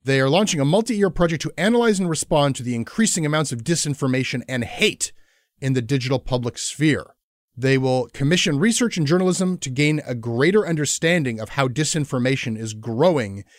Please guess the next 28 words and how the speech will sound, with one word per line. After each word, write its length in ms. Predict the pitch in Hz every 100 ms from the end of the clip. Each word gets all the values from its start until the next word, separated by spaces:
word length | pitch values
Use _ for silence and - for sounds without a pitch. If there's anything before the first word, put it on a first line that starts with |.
| - _ _
in 220 | 160 175
the 80 | 151
digital 420 | 123 143 131 135
ecosystem. 760 | - 156 - 117 - 95 - - _ _ _ _ _ -
I 100 | 220
think 140 | 277
that's 160 | 214 214
interesting. 380 | 196 202 220 160
They're 160 | 139
setting 460 | 139 - - 214 214
out 220 | 180 190
to 180 | - -
do 140 | 156 147
research 720 | 143 185 156 117 110 - - _ _ _ _
on 480 | 147 147 143 143 139 -
the 160 | 135 139
increasing 640 | 131 - 175 190 - 165
amounts 380 | 131 139 156 147
of 100 | 127
disinformation 800 | 147 165 147 143 127 131 - 123
and 100 | 110
hate 420 | - 156 123 -
in 100 | 143
the 80 | 123
digital 380 | 120 143 143 139
public 400 | - 139 123 117
sphere. 560 | - - 185 120 - _ _ _ _ _ _ _ _ _ -
Well, 300 | 151 170